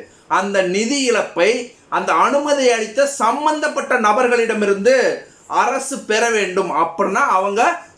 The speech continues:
சம்பளத்திலிருந்து பிடித்தம் செய்யணும். ஒரு அரசு அலுவலரின் சம்பளத்திலிருந்து பணம் பிடித்தம் செய்யப்பட்டால் அவரு தண்டத்திற்கு உள்ளாக்கப்படுகிறார்,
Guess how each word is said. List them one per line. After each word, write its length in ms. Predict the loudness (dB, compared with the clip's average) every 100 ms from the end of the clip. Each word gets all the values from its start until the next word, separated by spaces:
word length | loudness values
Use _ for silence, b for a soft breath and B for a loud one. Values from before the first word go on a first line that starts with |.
| -2
சம்பளத்திலிருந்து 720 | 0 2 0 0 0 0 -2 -2
பிடித்தம் 360 | -4 -2 -4 -2
செய்யணும். 400 | -2 0 0 -2 -6 b b b b
ஒரு 160 | 2 2 4 2
அரசு 280 | 2 -2 0
அலுவலரின் 520 | 4 4 4 2 0
சம்பளத்திலிருந்து 720 | -2 0 0 0 0 2 2 0
பணம் 260 | 0 0 0
பிடித்தம் 380 | -4 0 -2 2
செய்யப்பட்டால் 720 | 0 0 -2 0 2 2 0 -4 -14 -20 -20 -4 2
அவரு 340 | 2 4 4 2 2
தண்டத்திற்கு 600 | 0 2 -2 -2 -2 2 2
உள்ளாக்கப்படுகிறார், 840 | 4 0 -2 -2 0 0 0 -2